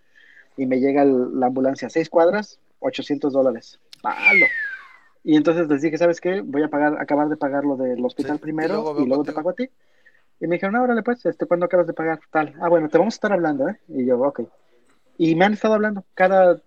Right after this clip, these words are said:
Speaker 2: Pero al
Speaker 1: cuatro
Speaker 2: menos
Speaker 1: meses me
Speaker 2: no hay
Speaker 1: hablan.
Speaker 2: interés ni nada, o sea, te van a cobrar nada
Speaker 1: No,
Speaker 2: más eso.
Speaker 1: entonces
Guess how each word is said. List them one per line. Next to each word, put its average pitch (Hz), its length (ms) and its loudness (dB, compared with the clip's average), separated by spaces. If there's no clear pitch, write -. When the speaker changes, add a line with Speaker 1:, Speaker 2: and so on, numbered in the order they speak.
Speaker 2:
Pero 190 140 2
al 165 40 2
Speaker 1:
cuatro - 0 -
Speaker 2:
menos 156 240 -4
Speaker 1:
meses 170 160 -10
me 151 60 -6
Speaker 2:
no 175 80 2
hay 175 100 2
Speaker 1:
hablan. 233 100 -6
Speaker 2:
interés 170 540 -4
ni 175 80 -14
nada, 196 260 -8
o 147 40 -14
sea, - 140 -16
te 160 100 -14
van 156 160 -10
a 156 60 -12
cobrar 151 280 -6
nada 180 180 -2
Speaker 1:
No, 226 80 -6
Speaker 2:
más 202 100 -10
eso. - 80 -6
Speaker 1:
entonces 190 440 -2